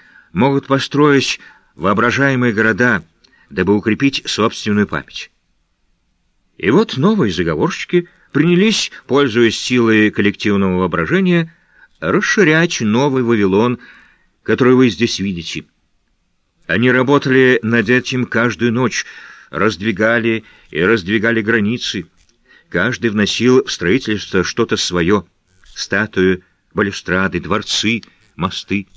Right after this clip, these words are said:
Ночью первого ноября тысяча семьсот пятьдесят пятого года собрание проводилось в доме маркизы Стэнхоуп.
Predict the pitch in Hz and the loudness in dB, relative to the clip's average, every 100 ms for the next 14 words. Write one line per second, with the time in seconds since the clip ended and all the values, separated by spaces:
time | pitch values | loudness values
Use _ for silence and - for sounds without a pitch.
0 | _ _ _ _ _ _ _ _ _ _ | _ _ _ _ _ _ _ _ _ _
1 | _ _ _ _ _ - 139 202 - 180 | _ _ _ _ _ -2 2 2 4 2
2 | 170 170 160 156 151 120 127 139 139 - | 4 4 4 4 2 2 2 2 0 0
3 | 143 123 - 104 113 - 127 123 - - | -2 -2 -4 -4 -4 -2 0 -2 -2 -8
4 | 101 104 - 104 - 101 92 95 123 139 | -4 -2 0 -2 0 -2 -2 -2 -2 -2
5 | 139 127 _ _ _ _ _ _ - 113 | -4 -6 _ _ _ _ _ _ -4 0
6 | 120 175 208 196 185 98 90 131 160 127 | 2 4 4 2 2 0 0 0 0 -2
7 | - 127 131 127 113 85 82 135 135 107 | 0 0 0 0 0 0 -2 -4 -2 0
8 | 117 113 - - - 101 92 87 85 85 | 0 0 -4 -12 -6 -2 -2 -2 -2 -2
9 | 82 | -4